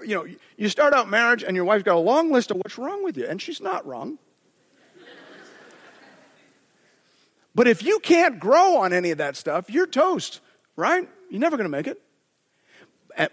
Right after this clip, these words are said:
you know, and I'm, I'm oversimplifying here, but just a little bit. But then I flip that back over to her and I say, "But you know what?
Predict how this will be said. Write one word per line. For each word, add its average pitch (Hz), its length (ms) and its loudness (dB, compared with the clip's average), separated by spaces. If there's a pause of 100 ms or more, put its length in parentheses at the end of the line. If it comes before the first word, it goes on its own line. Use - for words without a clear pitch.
(360)
you 156 120 -4
know, 110 100 -6
and 147 100 0
I'm, 165 180 -2
I'm 147 120 -2
oversimplifying 127 720 -6
here, 117 160 -12
but 113 160 -16
just 165 260 -12
a 160 60 -8
little 160 220 -6
bit. 170 260 -8 (240)
But 165 140 0
then 220 120 4
I 196 80 4
flip 294 280 -4
that 220 180 2
back 190 180 2
over 190 160 -2
to 180 60 -2
her 226 160 0
and 190 80 -4
I 160 40 -4
say, 170 140 -8
"But 151 220 -10
you 185 60 -8
know 185 100 -8
what? 214 240 -6